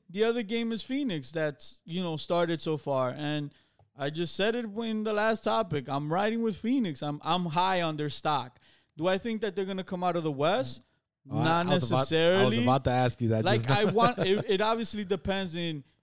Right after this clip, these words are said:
Speaker 1: everybody staying healthy
Speaker 2: Yeah.
Speaker 1: and whatever matchup they have.
Speaker 2: Yeah.
Speaker 1: Because if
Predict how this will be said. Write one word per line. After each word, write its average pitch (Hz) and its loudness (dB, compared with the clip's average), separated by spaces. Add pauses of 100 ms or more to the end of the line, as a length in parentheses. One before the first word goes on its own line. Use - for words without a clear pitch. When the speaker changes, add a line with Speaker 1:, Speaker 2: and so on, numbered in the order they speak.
(160)
Speaker 1:
everybody 208 2
staying 190 -2
healthy 147 -2
Speaker 2:
Yeah. 98 2
Speaker 1:
and 160 0
whatever 175 2
matchup 151 0
they 143 0
have. 135 0
Speaker 2:
Yeah. 104 2
Speaker 1:
Because 147 2
if 165 -2